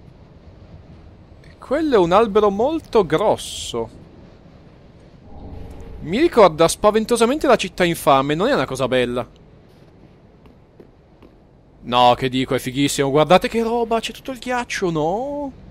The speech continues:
Va come cola giù e poi si immobilizza. Comunque. E in tutto questo ho anche un altro bel bivio da esaminare.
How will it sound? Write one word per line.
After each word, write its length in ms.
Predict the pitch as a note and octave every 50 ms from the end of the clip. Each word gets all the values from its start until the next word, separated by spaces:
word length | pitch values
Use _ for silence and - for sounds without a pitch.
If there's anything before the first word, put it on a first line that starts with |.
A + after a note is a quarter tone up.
| - - - - - - - - - - - - - - - - - - - - - - -
Va 200 | - A#2 E3 G3+
come 240 | - - A#3 A#3 -
cola 400 | - - F3+ F3 F3 F3 E3+ D#3
giù 200 | B2 C#3 F3 F3
e 40 | -
poi 200 | - E3 D3 C#3+
si 140 | - -
immobilizza. 600 | C#3+ C3+ C3+ C3+ B2+ C3 B2+ B2 A#2+ A#2 - - B2 - - - - - - - - - - - - - - - - - - - - -
Comunque. 580 | - - D4+ B3+ G3 D#3 D3 C3 - - C#3 - - - - - - - - _ - - - - - - - - - - - - - - - - - - - - - - - - - - - - - - - - - -
E 140 | - F3
in 80 | F#3 G3+
tutto 240 | D4+ D4+ - D4+ -
questo 320 | E4 G#4 G#4 - - G#3+
ho 40 | F#3+
anche 220 | G3 B3+ C4+ -
un 60 | G#3+ G3+
altro 280 | A3 B3+ A#3 A#3+ A3 G3
bel 340 | E3 C#3 F#3+ A3+ B3+ A3+
bivio 260 | F3 F#3 A3+ B3 B3 A#3
da 80 | F#3+
esaminare. 600 | F#3 E3+ F3 E3 D#3+ E3+ G#3 F#3 A#2 A2 A2+ A2